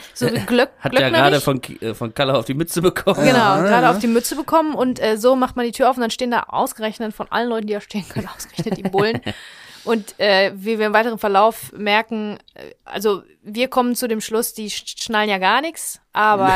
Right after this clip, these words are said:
Speaker 2: <laughs>
Speaker 1: so ist es auch nicht, ne? Die
Speaker 2: Mhm.
Speaker 1: haben auch ihren Style.
Speaker 3: Ja.
Speaker 1: Ähm, ja, und dann gibt es, äh, also
Speaker 2: Ja, die fangen an
Speaker 1: unser
Speaker 2: mit
Speaker 1: Blick wird verstellt von so Schatten,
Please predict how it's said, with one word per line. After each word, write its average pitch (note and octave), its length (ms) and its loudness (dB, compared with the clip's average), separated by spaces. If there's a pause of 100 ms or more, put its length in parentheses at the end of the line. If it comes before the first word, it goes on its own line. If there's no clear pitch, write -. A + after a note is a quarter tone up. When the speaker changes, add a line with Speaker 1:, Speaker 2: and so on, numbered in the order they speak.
(120)
Speaker 2:
<laughs> F#3+ 100 -6
Speaker 1:
so D4 300 4
ist A#3+ 80 0
es A#3 120 -8 (100)
auch C#4 240 2
nicht, D#4 420 -6
ne? A#3+ 160 -2
Die B3 60 -2
Speaker 2:
Mhm. A#3+ 80 0
Speaker 1:
haben A#3+ 160 0
auch B3 180 -2
ihren C4 160 -4
Style. B3+ 320 2 (560)
Speaker 3:
Ja. C3 280 4
Speaker 1:
Ähm, A#3 280 -2 (360)
ja, G#3 280 0 (140)
und B3 220 0
dann A#3 200 0 (160)
gibt D4 240 -12
es, D4+ 240 -6 (220)
äh, F3+ 160 -4
also G#3+ 240 2
Speaker 2:
Ja, A#3 40 2
die G#3+ 60 -2
fangen D3 160 0
an C#3+ 140 0
Speaker 1:
unser - 180 6
Speaker 2:
mit G#3+ 80 -4
Speaker 1:
Blick C4 260 -2
wird D4 160 0 (120)
verstellt A#3+ 680 -2
von A#3+ 220 -2
so G#3 300 0
Schatten, - 400 -4